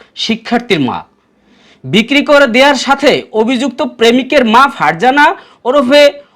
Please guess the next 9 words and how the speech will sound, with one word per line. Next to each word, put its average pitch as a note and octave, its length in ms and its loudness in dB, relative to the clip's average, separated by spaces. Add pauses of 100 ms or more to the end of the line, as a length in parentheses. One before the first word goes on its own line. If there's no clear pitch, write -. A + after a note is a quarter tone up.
(140)
অনামিকাকে C#4+ 640 0
জয়পুর B3 720 -2 (420)
পুলিশ C#4 360 -4
গ্রেপ্তার A3+ 480 0
করেছে। C3+ 440 -8 (760)
খবর C#4+ 460 0 (260)
বাসসের। G3+ 540 -2 (1500)
এই C#4 240 2
ঘটনায় A3+ 460 0